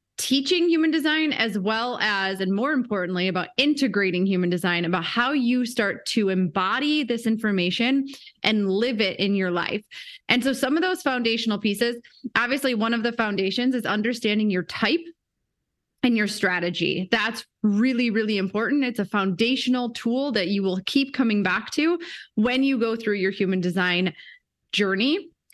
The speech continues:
The next thing that we want to talk about is our decision-making authority, because if you have studied human design or looked at human design, you'll see something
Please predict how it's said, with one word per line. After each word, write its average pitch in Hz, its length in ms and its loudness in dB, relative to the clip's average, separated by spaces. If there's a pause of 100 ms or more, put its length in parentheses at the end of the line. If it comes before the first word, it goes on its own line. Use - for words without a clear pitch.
(140)
The 254 100 4
next 269 360 0
thing 339 220 4
that 240 100 0
we 233 80 2
want 214 160 0
to 190 80 -2
talk 190 240 -2
about 185 260 0
is 208 140 0
our 214 100 2
decision-making 208 880 0
authority, 170 440 0
because 208 280 0
if 226 160 -2
you 302 300 2
have 240 420 -2
studied 277 360 0
human 262 240 2
design 220 320 0
or 190 80 0
looked 226 260 -2
at 269 80 0
human 240 260 0
design, 202 380 0
you'll 196 160 0
see 302 320 0
something 240 460 0